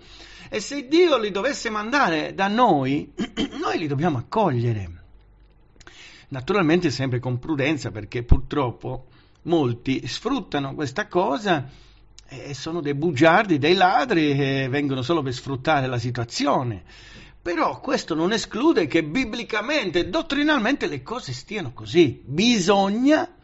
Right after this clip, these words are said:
bis-, non bisogna chiudersi, in, non bisogna, "Ah, io c'ho il mio gruppo, tutto è chiuso, non voglio nessuno di, che venga da fuori, è tutto a posto", capite?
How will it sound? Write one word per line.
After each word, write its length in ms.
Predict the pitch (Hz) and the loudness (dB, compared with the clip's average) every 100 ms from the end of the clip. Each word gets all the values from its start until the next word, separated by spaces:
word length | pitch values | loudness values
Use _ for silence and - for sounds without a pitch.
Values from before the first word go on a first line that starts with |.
| _ _ _ _ - - _ - | _ _ _ _ -20 -20 _ -14
bis-, 280 | 214 226 | -10 -8
non 300 | 185 254 302 | 0 2 4
bisogna 560 | 254 220 220 302 294 247 | 2 0 2 4 2 0
chiudersi, 800 | - 392 370 214 143 - 120 - - | 0 2 4 4 2 -2 -8 -8 -8
in, 260 | 165 170 143 - - - - | -4 -4 -6 -20 -20 -20 -18
non 220 | - 294 269 | -6 -2 -2
bisogna, 480 | 226 339 226 180 | 4 4 6 6
"Ah, 80 | 247 | 6
io 400 | 214 208 170 143 | 6 8 6 6
c'ho 160 | 135 208 | 2 4
il 80 | 196 | 6
mio 200 | 269 185 | 4 4
gruppo, 560 | 247 311 302 165 123 - - - | 6 6 6 4 2 -4 -20 -8
tutto 300 | 277 214 - | -6 -4 0
è 160 | 285 - | 0 4
chiuso, 580 | 269 311 339 226 196 160 | 8 12 12 12 6 4
non 220 | 214 247 | 2 0
voglio 260 | 269 240 | 0 2
nessuno 440 | 233 247 - 254 254 | 4 2 2 2 4
di, 180 | 277 190 | 2 4
che 160 | 214 | 2
venga 260 | 233 247 262 | 2 2 2
da 120 | 277 | 2
fuori, 340 | 196 294 359 | 0 -2 0
è 80 | 277 | 0
tutto 220 | 185 - | -2 -2
a 40 | - | -4
posto", 580 | 233 233 139 - - - | -2 0 -2 -6 -12 -12
capite? 520 | - 123 151 117 101 | -4 6 6 6 -8